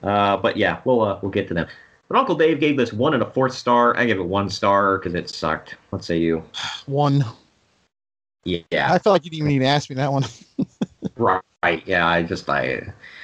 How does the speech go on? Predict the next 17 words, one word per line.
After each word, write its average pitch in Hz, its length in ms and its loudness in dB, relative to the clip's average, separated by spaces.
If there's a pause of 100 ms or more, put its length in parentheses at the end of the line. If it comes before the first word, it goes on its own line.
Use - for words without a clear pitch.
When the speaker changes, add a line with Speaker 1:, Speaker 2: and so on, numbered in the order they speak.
(220)
Speaker 1:
I 131 200 4
did 135 240 4
because 107 920 2 (420)
that's 87 240 -4
what 90 100 0
I 90 120 2
do. 73 280 -8 (880)
Up 180 100 4
next, 180 240 0
we 165 100 0
got, 160 360 0
uh, 143 240 4 (100)
the 127 80 2
United 147 460 2
Kingdom 185 380 0
team 143 280 0
of 107 160 0